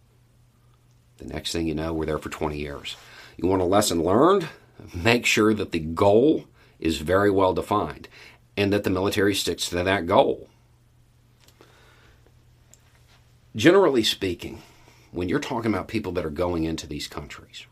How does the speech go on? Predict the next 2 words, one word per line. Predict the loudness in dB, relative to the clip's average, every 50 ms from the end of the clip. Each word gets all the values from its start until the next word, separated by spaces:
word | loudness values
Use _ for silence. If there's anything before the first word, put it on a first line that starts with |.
| _ -14
right, | -12 -10 -10 -12 -14 -18 _ _ _ _ _ _ _ _ _ _ _ _ _ _ _ _ _ _ _ _ _ _ _ _ _ _ _ _ _ _ _ -6
they're | 0 4 4 6 6 4 2 0